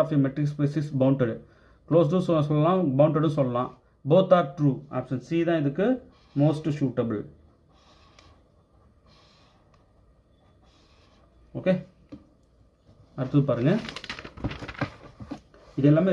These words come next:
ரியல் அனாலிசிஸ் இது. அடுத்து பாருங்க, which one of the following is true? A function continues on a compact domain is uniformly continuous.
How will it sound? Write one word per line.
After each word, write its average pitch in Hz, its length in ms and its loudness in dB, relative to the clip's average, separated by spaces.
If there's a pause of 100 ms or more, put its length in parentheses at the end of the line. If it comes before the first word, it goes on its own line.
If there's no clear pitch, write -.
ரியல் 190 260 4
அனாலிசிஸ் 143 500 -2
இது. 107 100 -10 (1080)
அடுத்து 139 220 -4
பாருங்க, 151 260 4
which 147 200 2
one 190 120 2
of 175 120 0
the 185 140 6
following 170 260 4 (100)
is 175 60 -8 (140)
true? 165 160 -2 (880)
A 139 40 8 (100)
function 175 400 0 (360)
continues 180 500 2 (100)
on 147 80 6 (100)
a 156 40 -2 (100)
compact 156 400 2 (100)
domain 143 260 6 (160)
is 202 80 -6 (260)
uniformly 147 500 4
continuous. 113 420 -2